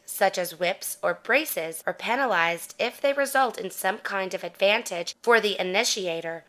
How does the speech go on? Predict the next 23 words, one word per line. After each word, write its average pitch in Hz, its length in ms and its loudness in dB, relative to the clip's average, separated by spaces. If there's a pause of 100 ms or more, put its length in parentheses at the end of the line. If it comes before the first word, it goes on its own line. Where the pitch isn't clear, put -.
or 185 460 6
disadvantage 165 920 -4 (100)
for 196 160 0
the 175 160 0
opponent. 185 640 -4 (160)
White 233 280 6
blocker 202 360 4
significantly 262 920 -2
slowed 190 520 0
red 185 180 0
blocker 226 380 4
by 214 140 2
using 180 560 -4 (100)
an 180 240 0
illegal 175 720 -6 (100)
blocking 160 640 -2
zone. 147 380 -8 (240)
Scenario 247 540 6
C 277 240 -4
four 214 440 2
point 214 340 -6
one 180 160 -2
point 196 380 -8